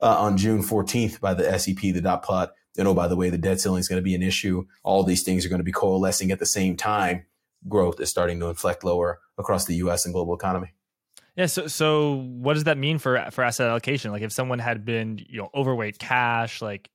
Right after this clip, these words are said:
Speaker 2: short, short stocks, short, um, the high beta stuff, is it time to, to call it in and go, go, go long?
Speaker 1: Well, so where it, where, if it's, it'll depend on where we are in that range. I'm using the S and P as a, a catch-all proxy that we all
Speaker 2: Right, right, right.
Speaker 1: understand.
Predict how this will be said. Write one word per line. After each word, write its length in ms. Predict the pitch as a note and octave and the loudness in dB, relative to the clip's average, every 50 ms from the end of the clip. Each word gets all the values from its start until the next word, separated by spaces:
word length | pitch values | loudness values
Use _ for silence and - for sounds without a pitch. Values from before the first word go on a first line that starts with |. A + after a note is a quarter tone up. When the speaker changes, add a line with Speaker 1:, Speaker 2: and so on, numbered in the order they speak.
| _ - | _ -14
Speaker 2:
short, 760 | - - - - - C#3 C3 C3 B2+ A#2+ - - - - - _ - | -10 -8 -6 -4 -2 0 0 0 0 -2 -4 -6 -8 -8 -8 _ -14
short 340 | - - - E3 E3 D3+ - | -8 -2 0 0 0 0 -2
stocks, 400 | - - B2 A2 G#2 G2+ - - | -4 -4 -4 -4 -4 -6 -8 -10
short, 640 | - - - D#3 D3 C#3+ C#3 C3 A2+ - - - - - _ - | -10 -6 -4 -2 0 0 0 -2 -4 -6 -6 -8 -8 -8 _ -2
um, 540 | A#2 A2 G#2+ G#2 G2+ G2 G2 G2 G2 F#2+ F2+ _ - | 0 0 0 0 -2 -4 -6 -10 -12 -14 -14 _ -8
the 80 | G#2+ | -8
high 220 | G#2+ A2+ A2+ A2+ A2 | -4 -2 -2 -2 0
beta 240 | A2 A2 G#2+ G#2 | 0 -2 -2 -2
stuff, 420 | G2+ - - B2 A#2+ A2+ - - - _ _ _ _ _ _ _ | -4 -2 0 2 2 2 0 -4 -14 _ _ _ _ _ _ _
is 100 | - B2 | -4 -4
it 40 | B2 | -2
time 240 | - - C3+ C3+ B2+ | 0 0 0 2 2
to, 100 | B2+ B2 | 0 -2
to 100 | - - | -2 -4
call 260 | - B2 B2+ B2+ A#2+ | -2 0 2 2 4
it 40 | B2 | 4
in 100 | C3+ E3 | 2 2
and 380 | E3 B2+ A2+ G#2+ G#2 - - - | 2 0 0 -2 -6 -8 -8 -4
go, 120 | - C3 | -4 -4
go, 180 | B2 C3 - - - - | -4 -4 -10 -16 -16 -6
go 140 | B2+ C#3 C3 | -2 0 2
long? 360 | B2 A#2+ A#2+ B2+ C#3 D#3+ E3+ - _ _ _ _ _ _ _ _ _ _ _ - - - - - | 4 4 4 2 2 0 -4 -8 _ _ _ _ _ _ _ _ _ _ _ -20 -20 -20 -6 2
Speaker 1:
Well, 160 | - F#3 F3+ | 4 6 6
so 320 | E3+ - F3 C#3+ B2 C#3 C3 | 6 8 8 8 8 8 8
where 320 | B2 D3 D#3+ E3 D#3 D3+ | 8 8 8 8 8 8
it, 180 | C#3 B2 A2 A#2 | 8 6 6 6
where, 220 | B2 D3+ D#3 - - B2 A#2 A#2 - - - - - | 6 6 6 6 4 2 0 -2 -2 -6 -8 -2 0
if 140 | A#2+ A2+ | 2 2
it's, 120 | A#2 A2 - - - G#2 - - - - B2+ - - | 4 2 2 0 -2 -4 -4 -6 -6 -6 -4 0 4
it'll 200 | C#3+ C#3 C#3+ C3 | 6 6 6 6
depend 200 | A2 A#2+ C#3 C#3 | 8 6 6 8
on 60 | C3 | 8
where 100 | B2+ A#2 | 6 8
we 100 | A2+ A#2 | 8 8
are 160 | A2+ A2+ A2 | 8 6 6
in 60 | G#2+ | 6
that 180 | G#2+ G#2+ G2 G2 | 4 4 2 2
range. 300 | B2+ D3 C3+ G2+ F#2+ G2 | 2 2 4 4 4 4
I'm 100 | A2 A2+ | 4 4
using 280 | B2+ C#3+ D3+ B2+ B2 A2 | 6 6 6 4 4 4
the 100 | G#2 G#2 | 4 4
S 160 | G2+ - - | 2 2 2
and 100 | F#2 F#2+ | 2 2
P 160 | G2+ G2+ G2 | 2 4 4
as 140 | F#2 E2+ F2+ | 4 2 2
a, 160 | F2+ F2+ F#2 - - - - _ - | 0 0 -2 -6 -14 -20 -20 _ -2
a 100 | - G2 | 0 0
catch-all 380 | F#2+ - A#2 G2+ - A#2 G2 F#2 | 2 4 4 4 4 4 2 2
proxy 400 | F#2+ - G2 F2+ E2 - A2 F#2+ | 2 2 2 2 2 2 2 2
that 160 | F#2 F#2 E2+ | 2 2 2
we 100 | F2+ F#2 | 2 2
all 60 | F#2 | 4
Speaker 2:
Right, 100 | E2+ - | 4 2
right, 60 | F2+ F2+ | 2 2
right. 100 | - G2 | 2 0
Speaker 1:
understand. 540 | F#2+ - - - G#2 G2 F#2+ F#2 F2 - | 0 0 0 0 0 0 0 0 0 -4